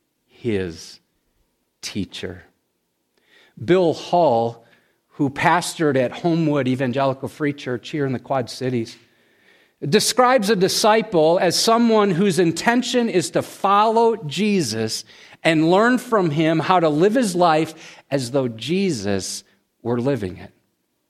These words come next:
So here's what I wrote down. After reading several articles, after going through some excellent training from Pastor Tim and Pastor Kyle on discipleship,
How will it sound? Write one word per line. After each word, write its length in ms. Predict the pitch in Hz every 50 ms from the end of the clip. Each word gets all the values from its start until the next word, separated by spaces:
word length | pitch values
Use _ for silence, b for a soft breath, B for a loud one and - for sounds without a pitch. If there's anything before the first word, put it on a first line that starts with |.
| _ _ _ _ _ _ _ _ _ _ _ _ _ _
So 180 | - - 196
here's 260 | 156 165 269 285 -
what 120 | 226 202 185
I 80 | 180
wrote 260 | 180 160 139 127 - -
down. 260 | 110 92 87 82 82 _ _ _ _ _ _ _ _ _ _ _ _ _ _ _
After 280 | - 147 - - 185 160
reading 360 | 147 180 220 233 262 247 220
several 460 | 175 - - 208 185 175 196 202 196 -
articles, 720 | - 139 139 143 139 - - 151 139 139 139 - - - _ _ _ _ _ _ _ B B B B B B
after 240 | - 170 165 - 180 147
going 280 | 160 190 196 214 208
through 300 | - - - 190 202 202
some 280 | 185 - - 160 135 - -
excellent 520 | - 196 196 - - - 220 202 196 170 147
training 540 | - - 185 175 170 175 180 180 180 175 170
from 240 | - - 139 123
Pastor 420 | - 139 156 151 - - - 147 139
Tim 500 | - - - 180 180 190 190 196 185 - -
and 160 | - 147 135 131
Pastor 460 | - 170 165 156 - - - 160 143
Kyle 560 | - - 160 156 156 160 147 131 123 120 120 B B B B B
on 180 | 143 147 139
discipleship, 1000 | 127 139 127 - - 165 147 151 - - 139 - - 131 117 123 143 - - _